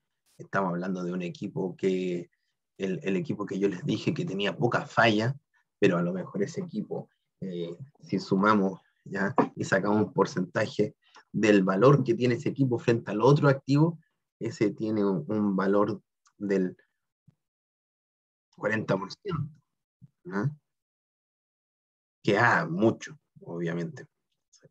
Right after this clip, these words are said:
sabiendo que hay mucho otro equipo, pero ese se lleva el cuarenta por ciento de todo el valor como valor ca-, de capital, ¿ah?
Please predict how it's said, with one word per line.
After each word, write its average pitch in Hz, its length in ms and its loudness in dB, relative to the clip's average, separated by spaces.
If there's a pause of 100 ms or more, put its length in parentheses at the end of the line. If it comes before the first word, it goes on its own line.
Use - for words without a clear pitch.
sabiendo 87 320 -8
que 80 100 -10
hay 85 60 -6
mucho 98 420 0
otro 95 180 -2
equipo, 131 360 0 (240)
pero 101 140 2
ese 107 160 0
se 87 140 -6
lleva 95 180 -2
el 82 200 -4
cuarenta 101 400 -4
por 90 120 -4
ciento 98 280 0
de 95 100 0
todo 95 400 -6 (1080)
el 90 140 2
valor 87 360 4
como 87 400 2
valor 92 320 -2
ca-, 87 160 0
de 87 140 -4
capital, 92 580 0 (180)
¿ah? 98 240 -2